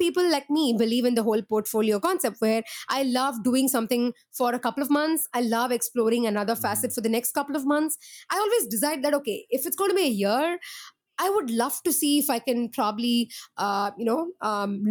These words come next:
Speaker 1: learn how to, um, do a certain, certain creative, um, uh, work for this particular
Speaker 2: Mm-hmm.
Speaker 1: month. Let me explore and see. And it's like, "Oh, I did this. For the
Speaker 2: Mm-hmm.
Speaker 1: next three months, how about doing another activity? How about attaching another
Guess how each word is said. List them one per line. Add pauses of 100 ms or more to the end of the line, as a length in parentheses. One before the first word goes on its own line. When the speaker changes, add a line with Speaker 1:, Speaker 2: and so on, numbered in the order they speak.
Speaker 1:
learn
how (120)
to, (360)
um, (880)
do
a
certain,
certain
creative, (180)
um, (140)
uh,
work
for
this
particular
Speaker 2:
Mm-hmm.
Speaker 1:
month.
Let
me
explore
and
see. (400)
And
it's
like,
"Oh, (120)
I
did
this. (140)
For
the
Speaker 2:
Mm-hmm.
Speaker 1:
next
three
months, (380)
how
about
doing
another (100)
activity? (320)
How
about (300)
attaching
another